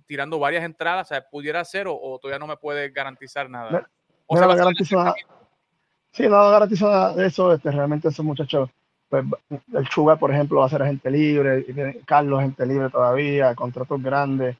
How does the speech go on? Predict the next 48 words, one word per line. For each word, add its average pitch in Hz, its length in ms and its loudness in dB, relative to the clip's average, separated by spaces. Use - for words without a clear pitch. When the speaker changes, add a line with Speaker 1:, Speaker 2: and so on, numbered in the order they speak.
Speaker 2:
y 131 140 -8
yo 123 180 -4
creo 135 120 -2
que - 20 -2
cuando 143 200 -2
empiezan 135 600 -4
esas 131 260 -10
cosas 139 300 -2
es 139 40 -2
un 131 60 -6
poco 139 180 -4
difícil. 139 460 -4
Obviamente 156 640 2
no 147 120 0
se 143 80 -2
descarta 139 540 -2
y 143 60 -2
no, 127 400 -4
no 123 160 -4
decimos 131 320 -6
que - 100 -8
no 127 100 -6
nunca, 127 300 -4
porque 123 480 -6
no 120 140 -4
sabemos 143 300 -2
qué 143 80 -2
va 135 60 2
a - 20 2
pasar 131 260 -2
con 127 120 -4
la 123 60 -4
temporada 123 300 -4
de 120 60 -2
Grandes 113 260 -8
Ligas. 127 260 -4
Entonces, 120 440 -10
eh, 113 300 -6
imagínate 127 460 -4
que, 127 340 -2
que 120 100 -4
no 127 100 -2
lleguemos 131 400 0
a 131 40 0
jugar 127 320 2
o 127 60 -2
que 120 120 -6
juguemos 123 540 -4